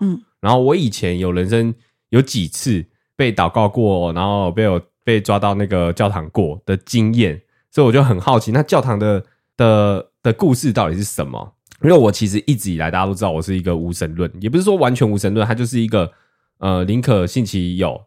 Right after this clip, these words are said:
Speaker 2: 但不可信其无。但我会尊重所有人的宗教，就是这宗教可以安抚你或是怎么样，我都会尊重它。但如果你今天要强迫我干嘛的时候，我就会开始排斥这个，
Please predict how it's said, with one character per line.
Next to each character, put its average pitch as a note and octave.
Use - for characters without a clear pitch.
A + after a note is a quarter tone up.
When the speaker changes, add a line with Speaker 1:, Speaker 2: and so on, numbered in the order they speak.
Speaker 2:
但 G#2+
不 -
可 G#2
信 G#2
其 F#2
无。 D#2
但 C#3
我 G#2
会 B2+
尊 C3
重 A#2+
所 G#2
有 B2
人 D#2+
的 E2+
宗 F#2
教， D#2+
就 C#3
是 C3+
这 D3+
宗 C#3
教 C3+
可 A#2+
以 A#2
安 A#2+
抚 F#2+
你 F2
或 A2+
是 G#2+
怎 F#2
么 D#2
样， F2
我 D#2
都 F#2
会 F#2+
尊 F2
重 E2
它。 D#2
但 C#3
如 C3
果 B2+
你 F#2
今 G#2
天 A2
要 C#3
强 G#2
迫 E3
我 F#2
干 G#2
嘛 D2+
的 D2+
时 D#2
候， G2+
我 E2+
就 G2
会 F#2+
开 F#2+
始 F#2
排 E2
斥 -
这 F#2+
个， F2